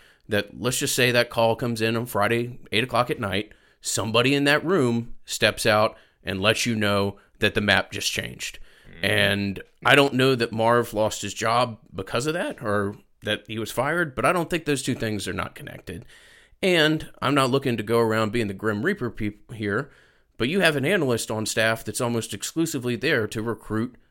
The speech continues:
Speaker 1: South Florida and to give you the opportunity to win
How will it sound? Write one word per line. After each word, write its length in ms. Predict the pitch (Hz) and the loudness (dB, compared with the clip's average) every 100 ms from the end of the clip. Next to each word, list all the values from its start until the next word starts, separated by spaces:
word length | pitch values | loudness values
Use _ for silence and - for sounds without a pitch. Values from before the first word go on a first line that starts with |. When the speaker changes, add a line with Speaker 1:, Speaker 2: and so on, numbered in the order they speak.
| _ | _
Speaker 1:
South 300 | - 95 98 | -4 -2 -2
Florida 460 | - 117 92 85 - - _ - | -4 0 0 -2 -10 -20 _ -8
and 180 | 95 95 | -6 -4
to 80 | |
give 240 | 98 107 113 | -2 0 0
you 140 | 139 | 0
the 140 | 127 107 | 2 2
opportunity 680 | 107 104 - 101 95 104 | 2 -2 -4 -4 -4 -4
to 100 | 98 | -2
win 500 | 95 95 95 92 98 | -4 -2 -2 -2 -4